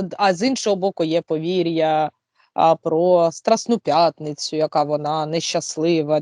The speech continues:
для будь-яких там дітей, махінацій, будь-яких нових початків, бо страшний день, ну, коротше, і страшне лихо.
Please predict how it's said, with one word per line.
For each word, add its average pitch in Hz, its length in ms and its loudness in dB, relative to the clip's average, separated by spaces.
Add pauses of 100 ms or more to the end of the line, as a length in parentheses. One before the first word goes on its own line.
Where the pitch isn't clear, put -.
для 147 340 2
будь-яких 151 640 -4
там 156 480 -4
дітей, 170 540 4
махінацій, 170 960 0
будь-яких 165 560 -4
нових 170 280 -4
початків, 170 760 -2
бо 156 160 -4
страшний 160 500 -8
день, 165 580 0
ну, 196 140 0
коротше, 160 400 -2
і 156 40 -2
страшне 160 440 -6
лихо. 180 520 2